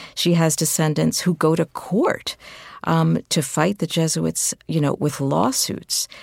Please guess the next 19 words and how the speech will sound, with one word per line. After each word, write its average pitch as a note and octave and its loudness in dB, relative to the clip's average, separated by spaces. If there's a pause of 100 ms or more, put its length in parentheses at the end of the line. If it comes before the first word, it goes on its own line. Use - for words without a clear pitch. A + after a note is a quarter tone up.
(360)
Um, D#3+ 2
some A3+ 4
of A3 2
them D3+ 0
are D3 0
successful. - -2 (540)
Um, D3+ 2 (120)
one E3 4
of F3+ 2
them, D#3+ 0 (140)
a D3 0
descendant D3+ 0
by D3 -2
the C#3+ 0
name C#3+ 2
of C#3 -4
Harry D3+ -2
Mahoney, D3 2
hopes E3+ 0